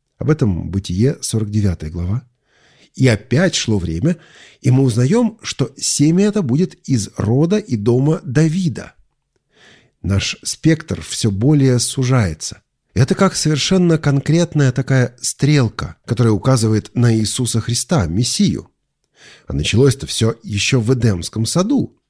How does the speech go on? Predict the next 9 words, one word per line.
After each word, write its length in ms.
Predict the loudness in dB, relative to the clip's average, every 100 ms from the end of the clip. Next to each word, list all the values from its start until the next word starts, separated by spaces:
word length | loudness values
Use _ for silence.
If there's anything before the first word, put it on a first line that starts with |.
| _ _ -20 -20 -4
Именно 440 | 2 4 4 2 0
там 420 | -2 0 2 2
начало 720 | 2 0 0 0 2 0 -2
Божьих 540 | -4 2 2 4 2 0
приготовлений. 800 | -2 -2 0 0 2 0 -2 -10 _ _ _ _ _ _
Или, 280 | 2 4 2
по 160 | 0
крайней 300 | -2 2 4
мере, 420 | 6 6 4 0